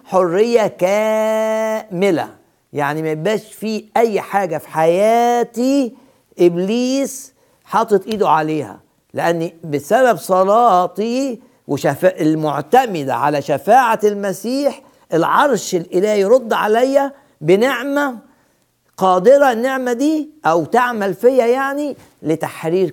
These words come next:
كامل، يقدر أن يخلص إلى التمام. بس الكمال هنا لو ما فيش شفاعة مش هيبقى كامل. ده كمال مبني على شفاعة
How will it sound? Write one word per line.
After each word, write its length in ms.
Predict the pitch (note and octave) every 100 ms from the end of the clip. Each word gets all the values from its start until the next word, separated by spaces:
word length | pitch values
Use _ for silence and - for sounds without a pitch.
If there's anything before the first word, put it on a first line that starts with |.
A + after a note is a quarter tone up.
| -
كامل، 400 | E3+ D3+ A#2+ - -
يقدر 640 | C#3 G3+ - D3+ D#3+ D3+ D#3
أن 140 | D3+
يخلص 840 | D3 C#3 - G#3 A#3 G#3+ F3+ D3+ -
إلى 200 | C#4 D4
التمام. 600 | C4+ _ C4 C4 A#3+ D3 -
بس 260 | D3+ - A3 -
الكمال 500 | C3 E3+ G3 C4 A3
هنا 360 | B3+ C4 B3+ - _ _ _ -
لو 160 | D3
ما 120 | D#3+ D3+
فيش 220 | C4+ -
شفاعة 420 | A3 F#3 C4 B3+
مش 240 | A#3+ F#3+ G#3
هيبقى 240 | A3+ G#3
كامل. 420 | G3+ B3 B3+ D3+ G2 _ _ _ _ -
ده 460 | C3 C3 B2+ A#2+ - _ _ -
كمال 520 | D3 E3 A3 B3 G#3
مبني 340 | A#3+ A#3+ A#3
على 340 | F3+ G3+ G3+ F3+
شفاعة 800 | F3+ - A3+ C4 C4 A3 B3